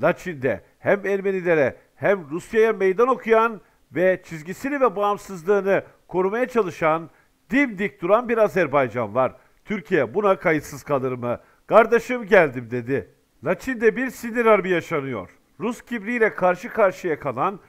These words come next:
Azerbaycan ordusu, "Buranın sahibi benim, hukuksuz iş çok yaptın, araçlarını arayacağım." dedi. Duyduklarıyla şok olan Rus askerleri, araçlarını aratmadıkları gibi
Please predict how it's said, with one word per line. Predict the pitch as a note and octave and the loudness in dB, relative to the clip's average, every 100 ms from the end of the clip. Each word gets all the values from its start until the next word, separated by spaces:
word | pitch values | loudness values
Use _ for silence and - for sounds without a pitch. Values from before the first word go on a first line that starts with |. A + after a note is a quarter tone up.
| _ _ | _ _
Azerbaycan | - D3+ A3 A3 B3 G#3 E3 | -8 -2 0 2 2 2 0
ordusu, | C3+ B2+ - G#3 A3 - _ - | -2 -4 -2 2 2 -2 _ -8
"Buranın | E3+ A#3 C#4 | 0 0 0
sahibi | - B3 B3 B3+ | 2 4 4 0
benim, | C4 C4+ G3 - _ _ - | -2 0 -2 -6 _ _ -12
hukuksuz | E3 G#3 - A#3+ F#3+ | -12 -12 -14 -12 -12
iş | G#3 - | -10 -6
çok | G3+ - | -4 -2
yaptın, | D3+ - C#3 A2 - _ - | -2 -2 -6 -6 -10 _ -6
araçlarını | C3+ E3+ - F#3 F#3+ | -4 -4 -4 -4 -2
arayacağım." | D3 C3 A#2 F#2 | -2 -4 -6 -8
dedi. | F2 D#2+ - _ _ _ _ _ | -10 -20 -20 _ _ _ _ _
Duyduklarıyla | C3 D3+ F3 G3+ G3+ G#3+ G3 | -12 -10 -4 -2 0 0 0
şok | - A3+ | 2 2
olan | A#3 A3 E3+ | 4 4 2
Rus | D3+ F#3+ | 0 0
askerleri, | E3 - D#3+ C3+ C#3 G3+ F#3+ _ _ _ | -2 0 -4 -2 0 0 -2 _ _ _
araçlarını | A#2 F#3 G#3 - G3+ F3 | 0 0 0 -2 -2 0
aratmadıkları | F3 F#3+ F#3+ C#3 - B2 | 0 0 -4 -6 -8 -8
gibi | A2+ C#3+ F3+ F#3+ | -8 -4 -4 -4